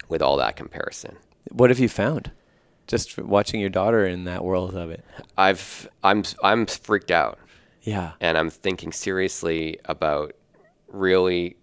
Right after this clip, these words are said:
Speaker 1: pulling that back.
Speaker 2: Uh-huh.
Speaker 1: Because, n-, you know, there's, there's research on it that's, that says it's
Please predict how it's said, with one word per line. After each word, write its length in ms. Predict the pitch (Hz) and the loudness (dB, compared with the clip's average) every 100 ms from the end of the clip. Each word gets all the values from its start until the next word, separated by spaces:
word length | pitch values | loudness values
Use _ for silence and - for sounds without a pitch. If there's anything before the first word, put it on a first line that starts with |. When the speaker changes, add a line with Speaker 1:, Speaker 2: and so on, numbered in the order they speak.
| - | -6
Speaker 1:
pulling 260 | 85 80 | -2 -2
that 220 | 71 67 - | -4 -6 -8
back. 320 | - - - - _ _ - | -8 -10 -16 -20 _ _ -8
Speaker 2:
Uh-huh. 380 | 104 107 110 95 - - | -6 -2 -2 -4 -12 -8
Speaker 1:
Because, 720 | 90 - 90 85 80 - - _ _ _ _ _ _ _ _ _ _ - | -8 0 2 2 2 -4 -10 _ _ _ _ _ _ _ _ _ _ -12
n-, 200 | 117 120 - | -8 -8 -6
you 80 | 113 | -2
know, 200 | 82 73 92 | 0 -2 0
there's, 180 | 104 | 0
there's 340 | - 90 92 95 | 0 -6 -6 0
research 440 | 127 127 85 76 | 0 2 0 0
on 180 | 78 73 | -2 0
it 180 | 90 - - | -2 -6 -10
that's, 320 | - - - | -10 -10 -12
that 180 | 65 73 | -10 -4
says 200 | 78 69 | -4 -4
it's 200 | 69 | -8